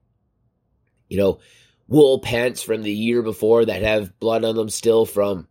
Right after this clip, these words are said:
three years ago, but you can't wash it off 'cause that's bad luck. Some deer hair that's still stuck in the cuffs or the snaps, or you reach into the pocket and there's some dirt in that pocket from years past. No, no, no,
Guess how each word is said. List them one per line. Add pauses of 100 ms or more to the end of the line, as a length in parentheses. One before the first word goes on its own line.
three
years
ago,
but
you
can't
wash
it
off (320)
'cause
that's
bad
luck. (760)
Some
deer
hair
that's
still
stuck
in
the
cuffs
or
the
snaps,
or
you
reach
into
the
pocket
and
there's
some
dirt (380)
in
that
pocket
from (120)
years
past. (160)
No,
no,
no,